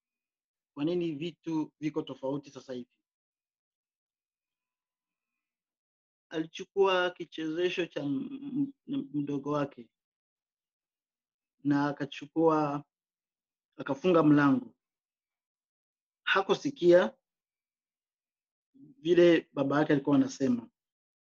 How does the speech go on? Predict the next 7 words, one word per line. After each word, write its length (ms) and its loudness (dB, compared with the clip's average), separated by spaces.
Wazazi 360 2
wake 720 4
walijaribu 880 0
kuwa, 600 4
kumsubiria 920 0
au 340 4
kuwa 560 -4